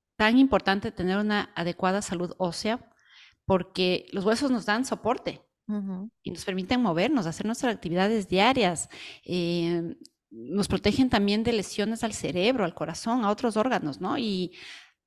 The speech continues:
Speaker 1: los huesos almacenan muchos minerales importantes como el calcio y el fósforo, los cuales nos ayudan a mantener los huesos fuertes y, mm, por eso es tan importante, por ejemplo, llegada a, a esta edad, los doctores cuando te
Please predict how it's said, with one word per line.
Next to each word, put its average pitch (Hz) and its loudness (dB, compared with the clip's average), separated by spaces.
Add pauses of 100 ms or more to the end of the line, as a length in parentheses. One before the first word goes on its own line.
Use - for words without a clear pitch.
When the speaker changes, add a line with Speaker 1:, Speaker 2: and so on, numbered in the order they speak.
(120)
Speaker 1:
los 202 4
huesos 285 4 (440)
almacenan 208 6
muchos 285 4
minerales 202 4
importantes 214 0
como 196 0
el 160 -6
calcio 202 0
y 196 2
el - -6
fósforo, - -2 (460)
los 175 -2
cuales 202 2
nos 220 2
ayudan 190 4
a - 2
mantener 190 -2
los 196 -2
huesos 185 -2
fuertes 202 0 (340)
y, 190 0
mm, 180 -2 (920)
por 202 4
eso 208 2
es 254 -8
tan 240 4
importante, 208 2
por 202 -2
ejemplo, 202 -2 (460)
llegada 180 6
a, - 6
a 180 0
esta 165 -4
edad, 180 0
los 175 -4
doctores 185 4
cuando 165 2
te 165 0